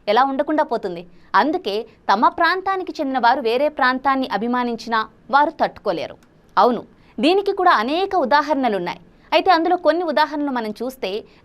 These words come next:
గతంలో తమిళ స్టార్ హీరో కార్తీ హైదరాబాద్లో జరిగిన ఒక ఈవెంట్లో భాగంగా తెలుగు, తమిళ ఇండస్ట్రీలలో ఏదంటే మీకు బాగా ఇష్టమని యాంకర్ అడిగిన ప్రశ్నకు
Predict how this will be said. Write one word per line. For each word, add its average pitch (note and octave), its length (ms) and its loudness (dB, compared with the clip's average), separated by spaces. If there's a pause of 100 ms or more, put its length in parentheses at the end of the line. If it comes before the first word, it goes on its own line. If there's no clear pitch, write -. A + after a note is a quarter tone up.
గతంలో C4+ 400 2 (220)
తమిళ C#4+ 320 2
స్టార్ B3 340 2
హీరో B3 220 -2 (120)
కార్తీ A3+ 400 2 (360)
హైదరాబాద్లో D#4 580 2 (100)
జరిగిన A#3+ 240 -6 (100)
ఒక A#3+ 100 -10 (140)
ఈవెంట్లో C#4 420 -4
భాగంగా G3+ 400 -2 (400)
తెలుగు, F#4+ 320 2 (160)
తమిళ C4+ 180 0 (160)
ఇండస్ట్రీలలో A#3+ 580 0 (420)
ఏదంటే D#4+ 460 0
మీకు B3 240 -8
బాగా A3+ 400 4
ఇష్టమని A#3+ 400 -6 (140)
యాంకర్ B3+ 300 -4
అడిగిన G3+ 240 -8 (100)
ప్రశ్నకు G#3+ 440 -4